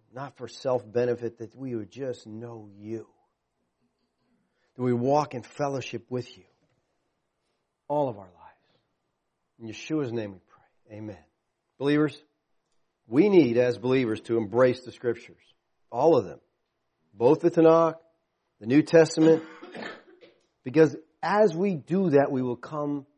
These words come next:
to know the Father. You know, this, this is an awesome chapter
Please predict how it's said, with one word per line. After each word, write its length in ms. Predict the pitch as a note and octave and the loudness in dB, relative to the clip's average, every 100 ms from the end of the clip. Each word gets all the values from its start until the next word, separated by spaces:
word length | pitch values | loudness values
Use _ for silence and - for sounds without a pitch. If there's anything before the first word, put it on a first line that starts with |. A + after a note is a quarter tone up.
| _ _ _ _ - | _ _ _ _ -6
to 60 | |
know 180 | C3 B2+ | -2 -2
the 80 | G#2+ | -4
Father. 480 | - B2 G#2 F2+ _ _ _ _ _ _ _ _ _ _ _ | -4 -4 -4 -8 _ _ _ _ _ _ _ _ _ _ _
You 80 | C#3 | 2
know, 100 | D#3 | 4
this, 460 | C3+ F#3 B3+ - - _ _ _ _ _ _ _ _ _ | 6 4 4 0 -16 _ _ _ _ _ _ _ _ _
this 320 | A2+ A#3 A#3+ | 4 4 4
is 120 | E3 | -4
an 120 | C3+ - | -8 -6
awesome 420 | C#3 F3 E3+ E3+ | -2 -2 -2 -6
chapter 580 | E3 D#3 D3 D3 - F#2 | -4 0 0 -2 -10 -20